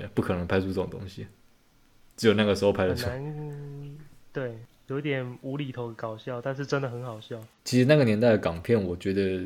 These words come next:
Speaker 1: 也是真正开始无厘头这三个字，就是以这种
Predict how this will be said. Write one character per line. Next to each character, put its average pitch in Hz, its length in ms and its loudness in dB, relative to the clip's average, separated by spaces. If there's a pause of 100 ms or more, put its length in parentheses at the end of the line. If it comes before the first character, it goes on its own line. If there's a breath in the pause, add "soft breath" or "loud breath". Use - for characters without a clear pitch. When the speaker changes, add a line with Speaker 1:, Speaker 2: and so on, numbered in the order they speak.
Speaker 1:
也 104 300 2
是 110 420 2 (400)
真 131 200 8
正 131 200 8
开 120 240 6
始 87 400 -4
无 98 140 2
厘 107 160 4
头 - 320 -8 (260)
这 113 140 2
三 101 240 2
个 98 80 0
字， 90 320 -6 (260)
就 110 120 0
是 113 80 0
以 95 120 -2
这 120 140 2
种 87 260 0